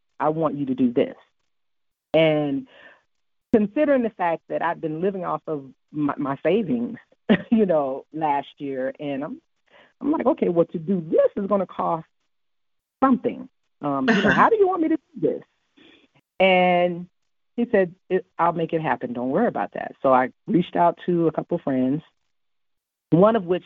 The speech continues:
Speaker 1: says, "Well, I know a guy who can do your website. Um, I've already, you know, I'll talk to him. Don't worry about it." The next day she called me. I've already talked to him. Give him a call on Monday. <laughs> So I give him a call.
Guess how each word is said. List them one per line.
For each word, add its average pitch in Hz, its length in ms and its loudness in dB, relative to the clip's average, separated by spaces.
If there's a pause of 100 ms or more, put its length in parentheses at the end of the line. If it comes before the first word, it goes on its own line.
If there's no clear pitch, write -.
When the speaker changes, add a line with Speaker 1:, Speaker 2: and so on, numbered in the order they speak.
Speaker 1:
says, 151 200 -4 (100)
"Well, 147 160 -4
I - 80 -2 (140)
know 170 100 2
a 160 40 -2
guy 147 280 0
who 147 160 -10
can 127 160 -8
do 131 80 -8
your 123 140 -6
website. - 460 -10 (880)
Um, 120 380 -4 (120)
I've 131 100 -2
already, 131 300 2
you 139 60 0
know, 120 220 -6 (180)
I'll 131 140 2
talk 151 260 0
to 151 160 -2
him. 143 100 -2
Don't 123 180 -4
worry 156 220 4
about 147 300 0
it." 139 200 -6 (680)
The 139 60 -2
next 156 240 2
day 143 200 -4
she 156 80 -12
called 156 340 2
me. 151 120 -4
I've 123 120 -6
already 120 200 -4
talked - 260 -4
to 170 80 -2
him. 160 120 -2
Give 123 120 -2
him 117 100 -2
a 117 60 -6
call 120 260 -4
on 117 120 -6
Monday. 160 500 0 (160)
<laughs> 180 400 -2 (240)
So 160 100 -2
I 147 140 2
give 160 160 2
him 180 100 0
a 180 60 -2
call. 170 520 2